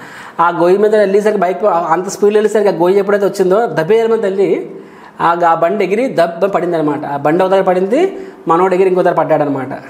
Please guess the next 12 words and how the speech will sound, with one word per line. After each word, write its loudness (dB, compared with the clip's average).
And 0
వాడు 0
అదృష్టం 0
ఏంటంటే 2
డైరెక్ట్గా 2
ఎగిరి 2
ఎక్కడ 0
పడ్డాడు, 0
ఒక -4
hospital 0
ఎదురుగా 2
పడ్డాడు, 0